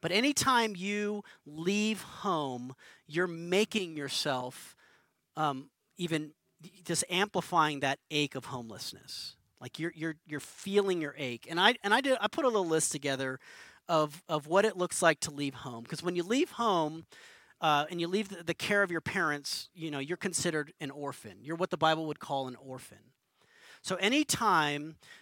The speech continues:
your outward manifest behavior does things, um, it does things because you're feeling an orphaned heart. So, uh, I'm, I'm just gonna read a few. I just kinda listed 'em off.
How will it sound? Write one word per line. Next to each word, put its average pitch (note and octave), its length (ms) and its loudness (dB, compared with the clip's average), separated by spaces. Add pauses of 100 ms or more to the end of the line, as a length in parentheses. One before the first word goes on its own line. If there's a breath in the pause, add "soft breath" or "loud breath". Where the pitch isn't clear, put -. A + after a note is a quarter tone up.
your F3 500 2 (380)
outward G3 800 4
manifest F3+ 800 2
behavior C#3 880 -2 (480 soft breath)
does F3+ 440 6
things, C3+ 800 -2
um, C3 380 -4 (180)
it D#3+ 120 -8
does F#3 240 4
things F3+ 260 -2
because D#3 360 -2
you're D3+ 80 -8
feeling D3+ 480 -6 (180)
an D3 120 -12
orphaned C#3 440 -8
heart. - 520 -12 (800 soft breath)
So, G#3 340 2
uh, G#3+ 100 -4 (100)
I'm, G#3 240 -4
I'm G3 100 2
just G#3 140 -4
gonna G3+ 160 2
read E3+ 240 0
a E3 40 0
few. F#3 300 0
I E3+ 80 2
just F#3+ 180 -4
kinda E3 180 -2
listed E3 300 -2
'em C#3 120 -4
off. D3 500 0